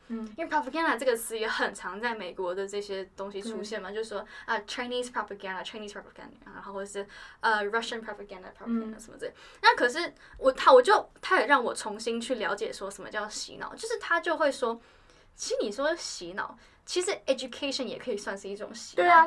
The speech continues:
Speaker 1: 对啊。
Speaker 2: 无论是哪一个国家的 education 都能算洗脑。
Speaker 1: 嗯。
Speaker 2: 就包括我昨天甚至我想到的回答是说，我觉得我们每个人从出生那一刻就在被洗脑。
Speaker 1: 是的。
Speaker 2: 就是什么
Speaker 1: 被社-，社会规训。
Speaker 2: 对，对，对，对，对，说见到人要打招呼，为什么？要有礼貌。为什么要有礼貌？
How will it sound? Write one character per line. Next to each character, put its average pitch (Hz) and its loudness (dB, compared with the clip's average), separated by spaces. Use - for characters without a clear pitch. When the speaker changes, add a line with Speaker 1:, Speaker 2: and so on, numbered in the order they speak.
Speaker 1:
对 349 0
啊。 302 10
Speaker 2:
无 - 8
论 403 8
是 381 0
哪 220 4
一 226 0
个 269 6
国 214 -4
家 214 2
的 202 -6
education 208 -8
都 247 2
能 220 0
算 220 -2
洗 247 4
脑。 220 2
Speaker 1:
嗯。 208 -8
Speaker 2:
就 415 4
包 339 6
括 349 6
我 247 4
昨 214 -6
天 233 -6
甚 262 -2
至 247 -6
我 220 -4
想 226 -4
到 226 -2
的 196 -4
回 180 -8
答 175 -2
是 202 -8
说， 196 -4
我 254 8
觉 262 0
得 381 0
我 294 -2
们 233 -2
每 196 -4
个 202 -8
人 202 -4
从 214 -12
出 277 -4
生 254 -2
那 247 -6
一 202 -8
刻 208 -6
就 202 -8
在 220 -10
被 190 -10
洗 - -12
脑。 - -14
Speaker 1:
是 233 -2
的。 190 -4
Speaker 2:
就 392 4
是 392 6
什 269 -4
么 196 -4
Speaker 1:
被 277 8
社-， 302 4
社 285 6
会 226 6
规 - 2
训。 480 12
Speaker 2:
对， 453 12
对， 415 6
对， 381 10
对， 339 10
对， 349 6
说 381 4
见 403 -2
到 403 10
人 294 10
要 302 12
打 226 6
招 208 0
呼， 214 -4
为 226 2
什 220 -6
么？ - -16
要 269 -2
有 220 0
礼 214 -8
貌。 - -8
为 349 -4
什 269 -4
么 190 -4
要 196 -2
有 - -6
礼 - -14
貌？ - -8